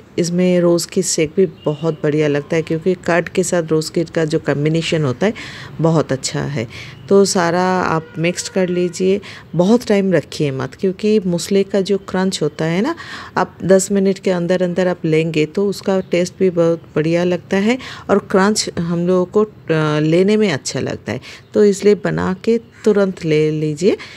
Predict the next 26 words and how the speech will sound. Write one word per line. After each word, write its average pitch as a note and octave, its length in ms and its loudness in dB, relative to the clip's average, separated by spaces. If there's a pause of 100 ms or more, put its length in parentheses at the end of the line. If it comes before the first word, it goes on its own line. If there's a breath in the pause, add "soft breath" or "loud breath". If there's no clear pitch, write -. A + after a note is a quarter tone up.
(160 loud breath)
मैंने F#3 220 4
थ्री G#3+ 280 4
स्पून G#3 340 -2
ऐड G3 200 -4
किया, A3+ 280 0
उसके - 260 -6
साथ D#3 160 -4
personalized F#3 580 -2
protein F3+ 380 0
powder। F3 380 2 (340 loud breath)
आपको G#3+ 280 2
वेट G3 360 2
cane F#3 180 4
के G3 160 2
लिए F#3 320 2
आपको F3 300 -2
protein E3+ 480 0
का F#3+ 160 2
जो F3+ 200 0
requirement E3 680 0
है, F#3+ 160 2
ये D#3+ 140 0
fulfill F3 500 0
कर F3 220 0
देता F3 300 0
है। B3 80 0